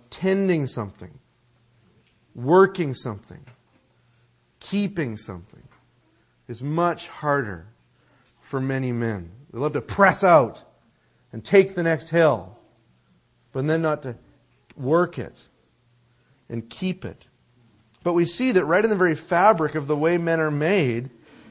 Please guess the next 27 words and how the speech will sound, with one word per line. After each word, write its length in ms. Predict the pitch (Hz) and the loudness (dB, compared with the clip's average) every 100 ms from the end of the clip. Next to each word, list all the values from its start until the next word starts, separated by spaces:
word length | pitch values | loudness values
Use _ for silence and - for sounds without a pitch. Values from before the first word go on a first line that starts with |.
| _ | _
is 260 | 165 170 151 | 2 2 2
to 180 | 185 180 | 0 -2
develop 720 | 143 175 143 175 208 202 196 | 2 2 6 8 8 6 2
things. 320 | 139 104 104 | -6 -4 -2
This 160 | 156 | -2
is, 140 | 208 180 | -2 -2
this 160 | 190 | -2
is 120 | 240 214 | -2 0
the 120 | 196 | 4
idea 260 | 180 185 165 | 4 4 2
in 160 | 139 | 2
working 400 | 135 180 180 185 | 2 0 2 -2
and 120 | 156 | -2
keeping 340 | 143 175 175 143 | -4 -6 -4 -4
something. 460 | - 113 113 113 - - - - _ _ _ | -4 -4 -4 -8 -10 -20 -20 -20 _ _ _
It's 140 | 175 | -4
an 60 | 185 | 0
amazing 320 | 214 240 180 | 0 0 0
thing. 180 | 175 143 | 0 -2
Now, 180 | 123 - _ _ _ _ | -4 -6 _ _ _ _
God 340 | 135 196 262 202 | 4 6 6 6
put 240 | 214 202 - | 2 2 2
Adam 540 | 156 180 190 170 135 139 - _ _ _ _ _ _ | 4 6 6 4 0 -8 -16 _ _ _ _ _ _
in 80 | 175 | 0
a 60 | 151 | 0
perfect 680 | - - 214 214 214 196 147 | -2 -4 4 4 4 -2 0
garden 640 | 156 170 135 95 104 123 | 0 0 -2 -10 -16 -20